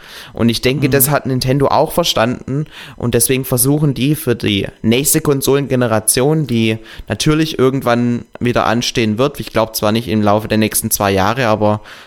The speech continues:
Speaker 1: ähm, denken wir jetzt mal ein bisschen langfristiger, dann kommt es bestimmt, dann wird sich Nintendo bewusst sein, okay, wenn wir wieder wollen, dass die Konsole so gut läuft, brauchen wir wieder so ein geiles erstes Jahr, wie es eben bei der Nintendo Switch der Fall war.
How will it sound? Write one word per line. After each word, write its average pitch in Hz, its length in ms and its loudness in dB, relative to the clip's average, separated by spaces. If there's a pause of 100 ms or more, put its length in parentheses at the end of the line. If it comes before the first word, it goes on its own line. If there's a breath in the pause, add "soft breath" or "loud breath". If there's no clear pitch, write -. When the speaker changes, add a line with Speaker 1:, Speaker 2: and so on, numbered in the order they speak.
(140 loud breath)
Speaker 1:
ähm, 101 440 0 (200)
denken - 360 -4
wir 113 80 2
jetzt 110 160 0
mal 107 60 0
ein 104 80 2
bisschen 104 240 -2
langfristiger, 131 760 -2 (220 loud breath)
dann 110 140 -4
kommt 123 260 0
es 123 120 0
bestimmt, 131 560 -2
dann 113 120 0
wird 123 140 -2
sich 123 140 -4
Nintendo 123 340 0
bewusst 117 400 0
sein, 117 240 0
okay, 120 540 -2 (460 loud breath)
wenn 120 200 2
wir 120 220 2
wieder 165 300 0
wollen, 139 240 2
dass 123 140 0
die 113 120 0
Konsole 127 420 0
so 127 160 0
gut 110 180 -2
läuft, 120 300 0
brauchen 123 400 0
wir 127 100 0
wieder 135 200 2
so 135 160 2
ein 117 120 4
geiles 117 500 0
erstes 123 500 0
Jahr, 104 340 2
wie 113 60 0
es 113 120 0
eben 104 200 0
bei 107 120 2
der 110 100 0
Nintendo 107 380 0
Switch - 360 0
der 135 120 2
Fall 98 320 2
war. 95 220 0